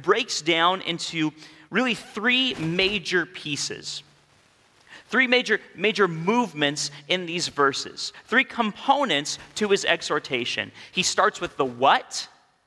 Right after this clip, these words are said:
of his exhortation. He moves to the how. And then he lands on the why. Maybe another way to say that is that he starts with the command, he moves to the instructions, and then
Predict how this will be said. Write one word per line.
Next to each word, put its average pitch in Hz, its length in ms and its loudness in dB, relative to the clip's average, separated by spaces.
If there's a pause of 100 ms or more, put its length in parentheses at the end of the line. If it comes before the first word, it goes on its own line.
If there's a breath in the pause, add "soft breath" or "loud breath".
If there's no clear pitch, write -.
of 208 100 2
his 226 160 -4
exhortation. 214 840 0 (240 loud breath)
He 233 120 4
moves 247 320 2
to 196 80 -2
the 147 120 2
how. 165 600 4 (800 loud breath)
And 190 140 0
then 202 120 -2
he 208 200 -4
lands 190 560 0 (220 loud breath)
on 165 180 4
the 151 80 0
why. 135 380 4
Maybe 190 260 0
another 190 260 2
way 202 140 2
to 196 80 -6
say 156 280 0
that 131 260 4 (160)
is 160 100 0
that 160 120 -2
he 175 120 -2
starts - 380 2
with 190 160 -8
the - 60 -12
command, 156 840 0 (240 loud breath)
he 202 120 2
moves 190 360 2
to - 120 -4
the 175 240 0
instructions, 143 1200 0 (880 loud breath)
and 185 200 2
then 190 300 0